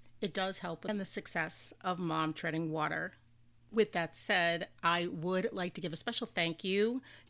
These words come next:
to Michelle, M M Jackson twenty-seven, for her review of Mom Treading Water.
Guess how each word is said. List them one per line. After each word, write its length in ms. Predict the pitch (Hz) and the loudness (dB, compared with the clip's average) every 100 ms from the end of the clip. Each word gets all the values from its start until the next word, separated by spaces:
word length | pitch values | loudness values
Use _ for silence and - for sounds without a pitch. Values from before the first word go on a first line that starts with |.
| - | -6
to 340 | 196 170 170 | -2 -2 -2
Michelle, 680 | 170 165 - 170 156 165 269 - - - - - - - - - | 0 0 2 2 2 0 -4 -8 -16 -20 -20 -20 -20 -20 -20 -2
M 160 | 185 175 | 0 2
M 220 | - 170 156 | 2 2 4
Jackson 460 | 165 151 - 190 | 4 4 0 -6
twenty-seven, 720 | - 165 175 - 156 151 254 - - - - - - - - | -2 -2 0 0 0 2 0 -2 -10 -20 -20 -20 -20 -20 -4
for 120 | - | -2
her 260 | 180 214 196 | 4 4 4
review 560 | 185 170 160 151 147 - | 2 2 2 2 0 -2
of 140 | 151 | -2
Mom 240 | 151 143 | 0 0
Treading 400 | 151 165 156 151 | -2 -2 0 0
Water. 400 | 151 - - - | 0 -2 -2 -4